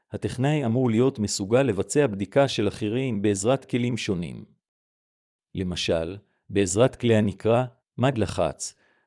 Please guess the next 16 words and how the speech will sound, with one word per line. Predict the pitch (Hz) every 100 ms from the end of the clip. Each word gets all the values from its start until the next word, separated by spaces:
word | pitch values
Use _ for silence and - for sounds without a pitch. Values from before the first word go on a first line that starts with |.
| -
מה | 113
שמאפשר | - 107 98 - 139 127
לטכנאי | 107 101 - 101 113
הגז | 107 110 113 117
לוודא | 101 104 123 127
שאין | - 113 139 107
דליפות | 101 - 143 143
גז | 98 117 110
מהתשתית | 107 98 95 - 104
הקיימת. | 110 107 90 73 62 55 _ _ _ _ _ _ _ _ _ _ _ 104
לאחר | 98 - 156 127
שהקיריים | 101 85 107 98 120 107
עוברים | 92 104 135 110
בדיקת | 101 - 117 95
מד | 101 95
לחץ, | 90 - 87 - -